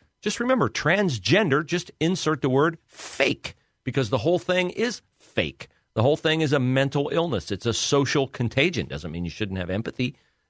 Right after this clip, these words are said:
and so, and, and, and kindness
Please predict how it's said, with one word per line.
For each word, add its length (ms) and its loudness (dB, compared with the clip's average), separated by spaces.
and 100 -10
so, 320 -4
and, 580 -2
and, 460 -6
and 180 -6
kindness 560 0